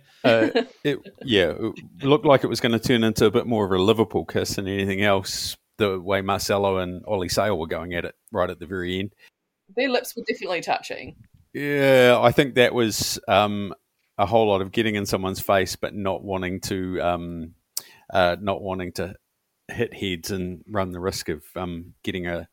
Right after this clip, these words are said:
Speaker 1: a very Dutch-esque, uh, post ninety minutes, a red card. Um, the, uh, we should probably make mention of the, uh,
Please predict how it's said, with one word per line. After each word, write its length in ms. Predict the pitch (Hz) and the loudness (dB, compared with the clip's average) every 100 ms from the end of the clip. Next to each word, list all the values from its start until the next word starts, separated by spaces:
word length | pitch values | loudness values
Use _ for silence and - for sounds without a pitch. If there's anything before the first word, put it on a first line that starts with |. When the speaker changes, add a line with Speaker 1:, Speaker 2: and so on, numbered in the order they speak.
| _ _ _ _ - | _ _ _ _ -6
Speaker 1:
a 360 | 98 85 82 - _ _ - | -4 -4 -6 -12 _ _ -12
very 260 | 107 92 85 | -4 -4 -4
Dutch-esque, 800 | 104 - - 95 82 - - - - | -6 -6 -8 -10 -8 -10 -14 -14 -6
uh, 300 | 80 78 80 - _ _ _ _ - | -4 -2 -6 -10 _ _ _ _ -4
post 460 | 110 87 - - _ _ | -2 -2 -6 -18 _ _
ninety 320 | 101 92 82 | -10 -10 -10
minutes, 600 | 82 85 85 - - - - | -10 -10 -10 -12 -14 -12 -16
a 40 | |
red 280 | 85 87 85 | -12 -12 -10
card. 400 | - 98 87 85 _ - - - - | -6 -4 -4 -6 _ -20 -20 -12 2
Um, 420 | 120 127 135 123 _ | 4 4 -2 -10 _
the, 460 | 139 143 156 151 139 | -8 0 0 0 0
uh, 340 | 147 151 151 147 _ _ _ _ - | 4 6 6 4 _ _ _ _ -6
we 120 | 135 | -4
should 140 | - | -2
probably 300 | - 196 120 | 4 4 6
make 180 | 107 113 | 4 2
mention 320 | 123 147 127 | 0 -4 -2
of 160 | 110 98 | -4 -4
the, 400 | 92 110 98 - | -4 -4 -4 -2
uh, 360 | 107 104 98 | -2 0 -2